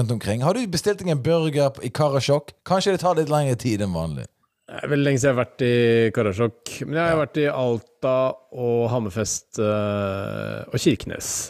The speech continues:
Speaker 2: var jeg jo i, mm, før jul.
Speaker 1: Mm.
Speaker 2: Eh, og jeg skal si deg en ting.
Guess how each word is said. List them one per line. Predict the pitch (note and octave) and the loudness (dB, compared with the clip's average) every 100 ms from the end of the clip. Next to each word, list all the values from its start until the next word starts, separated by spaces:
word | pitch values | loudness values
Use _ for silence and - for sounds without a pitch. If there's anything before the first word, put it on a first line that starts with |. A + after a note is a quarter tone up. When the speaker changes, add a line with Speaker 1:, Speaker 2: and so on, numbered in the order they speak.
| A2 | 0
Speaker 2:
var | G#2 F#2+ | 2 4
jeg | F#2+ | 4
jo | F#2+ F#2+ | 4 4
i, | F#2+ G2 F#2+ F#2 | 4 4 2 0
mm, | F#2 F2+ F2 - | -2 -6 -8 -6
før | G#2+ G#2 | -2 0
jul. | G2 G#2+ A#2+ - _ _ - | 0 0 -2 -8 _ _ -6
Speaker 1:
Mm. | F#2+ | -2
Speaker 2:
Eh, | A2 A2 G#2+ G#2+ | 0 0 0 0
og | - C#3 C3+ C3 C3 - _ _ _ _ _ _ _ _ _ - | 0 2 4 4 2 -2 _ _ _ _ _ _ _ _ _ -2
jeg | C3 | -2
skal | - C#3 C3+ C3 C3 | 0 2 2 2 -2
si | A#2 C3+ | -2 2
deg | B2+ | 2
en | B2 | 2
ting. | C3+ D#3+ | 0 0